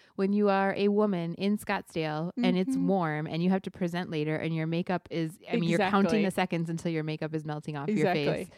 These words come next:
Speaker 2: And your armpits are
Speaker 1: So,
Speaker 2: sweating.
Speaker 1: uh-huh, it's going to be a situation. So we
Speaker 2: Mm-hmm.
Speaker 1: did eventually park in the parking garage, find our way in.
Speaker 2: On the second try.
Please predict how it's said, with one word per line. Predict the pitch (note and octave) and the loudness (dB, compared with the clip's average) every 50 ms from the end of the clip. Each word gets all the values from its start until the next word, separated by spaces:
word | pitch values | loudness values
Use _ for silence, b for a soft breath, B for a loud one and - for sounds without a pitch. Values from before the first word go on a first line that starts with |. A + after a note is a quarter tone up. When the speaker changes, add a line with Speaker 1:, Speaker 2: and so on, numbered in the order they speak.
| - - - | -20 -12 -6
Speaker 2:
And | A3 G3+ G3 | -4 -2 -2
your | G3 - | -2 -2
armpits | E3 F#3 G3 - G#3 F#3+ | -2 -2 -2 -2 0 2
are | E3+ D#3+ D3+ | 2 2 0
Speaker 1:
So, | - | 0
Speaker 2:
sweating. | - E3+ - - F#3+ | -2 -4 -4 0 2
Speaker 1:
uh-huh, | G3 G3+ G#3 F3+ F#3+ G3+ F#3+ - _ - | 2 4 4 4 2 0 -2 -6 _ -4
it's | F#3+ F3 E3 | -4 -4 0
going | E3+ F#3+ F3+ F3 | 0 2 2 2
to | E3+ E3 | 2 0
be | E3+ | 0
a | E3 | 0
situation. | D#3+ - E3 - D#3 D3 C#3+ C#3+ - - B2 - D#3 D3 | -2 -4 -4 -2 -2 0 0 -2 -2 -4 -4 -4 -4 0
So | - D#3+ | 2 4
we | D#3 - | 4 4
Speaker 2:
Mm-hmm. | - A#3 | 4 4
Speaker 1:
did | F#3+ F#3+ G3+ G3+ G3 - | 4 4 4 2 2 0
eventually | G#3 F#3+ F3+ F#3+ G3 - - A#3 A#3+ A#3 A#3 A#3+ A#3+ A#3 _ _ _ _ _ _ _ _ _ _ _ _ | -2 -2 -2 -2 -2 -2 -2 -2 -2 0 -2 -2 -4 -6 _ _ _ _ _ _ _ _ _ _ _ _
park | - F3+ E3 - | -6 -4 -2 -2
in | G#3+ A3 | 0 -2
the | A#3 | 0
parking | - B3 A3+ G#3+ G#3+ | 2 2 2 2 0
garage, | G#3+ G#3 G3+ G3 G3 G3 F#3+ - | -2 0 0 0 0 0 -2 -4
find | - E3+ D#3 E3 E3+ F3+ | -6 -6 -4 -4 -2 -2
our | F#3+ F#3+ | -2 -2
way | G3 G3 G3+ | 0 -2 -2
in. | F#3 D#3 E3 D#3 D#3+ | -2 -2 -2 0 0
Speaker 2:
On | G#3+ G3+ - | 2 2 2
the | F#3+ G3+ | 0 -2
second | - - F#3 - - C4 A3+ | 0 0 0 0 0 -6 -6
try. | - - G3+ F3+ E3 F3 A3 | -2 -2 0 0 0 -2 -2